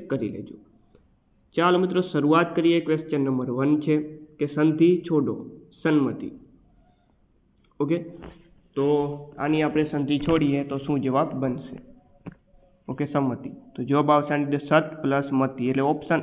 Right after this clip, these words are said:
એ આનો યોગ્ય જવાબ બનશે. આપણા ટોપિકની અંદર સંધિ નામનો ટોપિક ગુજરાતી વ્યાકરણમાં આપેલો જ છે. નેક્સ્ટ, નીચેનામાંથી યોગ્ય સંધિ પસંદ કરવાની છે. સ પ્લસ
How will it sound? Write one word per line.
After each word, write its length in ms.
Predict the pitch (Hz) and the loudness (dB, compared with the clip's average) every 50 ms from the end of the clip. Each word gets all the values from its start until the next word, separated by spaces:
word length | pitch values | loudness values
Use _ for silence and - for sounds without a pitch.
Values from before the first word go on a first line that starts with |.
| - - | 0 0
એ 180 | - 165 160 | 2 4 4
આનો 220 | 151 143 143 151 143 | 4 2 2 2 2
યોગ્ય 400 | 135 131 139 143 139 135 139 139 | 2 4 2 2 2 2 0 2
જવાબ 300 | - 135 135 147 165 165 - - 135 | 2 2 2 0 0 -2 -4 -6 -4
બનશે. 380 | 139 135 127 117 - - 120 117 - - - - _ | -2 -2 -2 -2 -6 -8 -12 -12 -12 -16 -20 -8 _
આપણા 180 | 135 143 156 151 | -4 -2 -2 2
ટોપિકની 540 | 151 160 147 156 160 151 151 147 156 151 151 | 2 2 2 4 2 2 2 0 0 2 2
અંદર 180 | 151 156 151 | 0 0 -2
સંધિ 360 | 151 151 156 151 143 131 143 | -2 -2 -2 -2 0 2 2
નામનો 260 | 143 147 139 143 143 139 | 0 2 0 0 0 0
ટોપિક 420 | 131 139 135 143 147 139 143 - | 0 -2 0 0 -2 -4 -4 -8
ગુજરાતી 640 | - - - - - _ 160 131 135 139 135 139 135 | -14 -20 -20 -20 -12 _ -4 0 0 0 2 2 0
વ્યાકરણમાં 440 | 131 131 131 131 131 127 127 127 127 | 0 0 0 -2 -4 -2 -2 -2 -2
આપેલો 300 | 127 131 123 120 131 139 | -2 -2 -2 0 0 -2
જ 160 | - - - | -2 -6 -12
છે. 340 | - - - - - 101 - - - - _ _ _ _ _ _ _ _ _ _ - - - | -16 -18 -20 -16 -16 -16 -16 -18 -20 -20 _ _ _ _ _ _ _ _ _ _ -16 -6 -4
નેક્સ્ટ, 440 | 139 127 117 95 - - - - - - - _ _ _ _ _ _ _ _ _ _ _ _ _ _ _ _ _ _ _ _ _ _ - - _ _ _ _ _ _ _ - | -4 -4 -4 -6 -10 -16 -20 -20 -20 -20 -20 _ _ _ _ _ _ _ _ _ _ _ _ _ _ _ _ _ _ _ _ _ _ -20 -20 _ _ _ _ _ _ _ -4
નીચેનામાંથી 680 | 151 147 147 175 175 180 180 180 180 180 180 196 180 | -4 2 4 4 4 4 4 2 2 2 4 4 4
યોગ્ય 300 | 160 151 156 165 170 180 180 | 6 4 4 6 4 4 4
સંધિ 300 | - 170 165 151 156 160 | 4 2 0 4 4 2
પસંદ 480 | 160 156 151 151 156 - 151 160 160 156 160 | 4 2 -2 -2 0 0 2 2 2 0 0
કરવાની 420 | 160 147 131 123 127 123 120 127 | -2 -2 0 0 -2 -2 -2 -2
છે. 180 | 123 - - 151 | -2 -2 -2 -4
સ 160 | 151 151 - - 156 160 165 160 - | -4 -2 0 2 4 4 4 2 2
પ્લસ 260 | 156 151 156 151 151 | 2 2 2 2 0